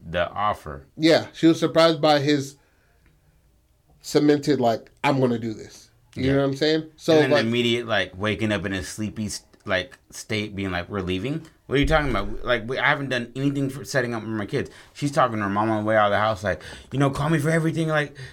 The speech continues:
Speaker 1: th-, this is a big moment for us. I'm sorry, I'm sorry, I'm sorry." And
Speaker 2: Yeah.
Speaker 1: she's just like, "Bro, all of these major moments that are gonna change my life are happening without my consent."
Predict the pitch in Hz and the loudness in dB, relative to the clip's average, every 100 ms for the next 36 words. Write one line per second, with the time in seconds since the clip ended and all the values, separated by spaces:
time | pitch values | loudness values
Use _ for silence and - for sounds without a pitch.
0 | - 151 156 165 160 156 170 165 175 147 | -6 -4 2 2 2 0 0 2 2 2
1 | 170 156 143 175 175 170 147 170 160 147 | 2 2 0 0 2 0 -2 -2 -2 -2
2 | 170 - 127 123 120 110 110 117 98 107 | -6 -4 -2 -2 -2 -8 -2 -2 2 0
3 | - - - - - _ 127 156 202 156 | -2 -14 -20 -20 -20 _ 4 4 4 0
4 | 147 113 107 110 131 139 143 120 120 104 | -4 0 2 4 2 0 0 0 0 0
5 | 110 101 90 65 - 120 117 107 101 98 | 0 -2 -2 -8 -8 -6 -4 -2 -2 -2
6 | 87 80 85 104 101 92 87 90 82 87 | -2 -4 -2 -2 -2 -8 -4 -4 -2 -4
7 | 78 76 - 101 87 | -6 -12 -8 -8 -10